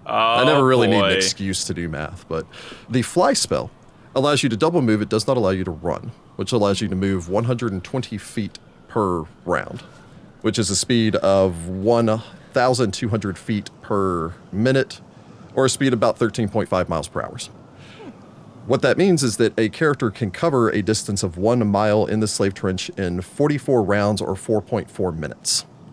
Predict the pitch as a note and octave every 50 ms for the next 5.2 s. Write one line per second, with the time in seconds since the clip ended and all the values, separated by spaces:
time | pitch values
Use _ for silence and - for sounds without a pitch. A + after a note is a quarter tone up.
0 | - - - - A4+ D#4+ - - - - - - A#2+ A2 G#2 G#2+ D#2 G#2 A2+ -
1 | A#2 G#2 B2 A#2+ G#2+ G#2+ G2 - - - - D#3+ D#3 D#3 D#3 D3 A2+ A#2+ A2 G#2+
2 | A2 G#2+ - F2 F#2+ F#2 - A2+ G#2+ G#2 G#2 - G#2 D2+ E2 F#2+ F2 - - -
3 | G2 F#2+ E2 D#2 - - D2 F2+ D3 - - - - - - - G2+ F#2 - -
4 | G#2 F2 - - G#2 E2+ F#2+ F2+ D#2+ D#2+ E2 E2+ G2 F#2 F2+ E2 D#2+ F2 F2 D2+
5 | C#2+ C#2 D2+ -